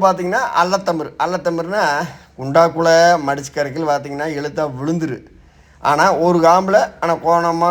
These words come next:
கணமா நல்ல பெருவெட்டுங்க மாடு. நல்லா ஒட்ட மாட்டு, நல்லா தீனி தண்ணி குடிக்க குடிக்க சூப்பரா இருக்கு. காம்பு ஒரு சைடுல லேசா ஒரு அல்லத்தமிரு. அதை நீங்க ஒண்ணும் வற்புறுத்தி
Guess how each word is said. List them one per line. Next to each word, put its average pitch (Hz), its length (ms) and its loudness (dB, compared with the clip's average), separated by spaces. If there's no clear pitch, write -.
கணமா 170 300 -2
நல்ல 165 380 -4
பெருவெட்டுங்க 165 640 -4
மாடு. 156 380 0
நல்லா 143 160 -6
ஒட்ட 143 300 -4
மாட்டு, 156 300 -2
நல்லா 151 220 -4
தீனி 160 400 -4
தண்ணி 160 180 -2
குடிக்க 151 280 -6
குடிக்க 156 220 -10
சூப்பரா 160 440 -2
இருக்கு. 135 240 -4
காம்பு 185 460 4
ஒரு 156 220 -2
சைடுல 165 360 0
லேசா 135 420 -2
ஒரு 127 180 -2
அல்லத்தமிரு. 117 540 -6
அதை 139 180 -2
நீங்க 139 240 -6
ஒண்ணும் 151 240 -2
வற்புறுத்தி 143 540 -6